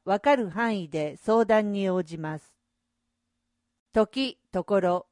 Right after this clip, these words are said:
各日二時間程度。一人当たりの相談時間は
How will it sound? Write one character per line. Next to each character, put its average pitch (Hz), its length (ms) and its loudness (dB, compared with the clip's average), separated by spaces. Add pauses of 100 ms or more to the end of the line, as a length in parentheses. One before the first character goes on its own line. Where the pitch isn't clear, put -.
(840)
各 277 260 0
日 170 420 -10
二 190 140 -6
時 208 140 -10
間 233 260 0
程 202 280 0
度。 143 280 -8 (1000)
一 294 240 2
人 294 140 4
当 285 100 4
た 262 140 0
り 202 100 -2
の 165 140 -6
相 226 260 2
談 220 240 0
時 214 140 -10
間 165 280 -6
は 151 260 -6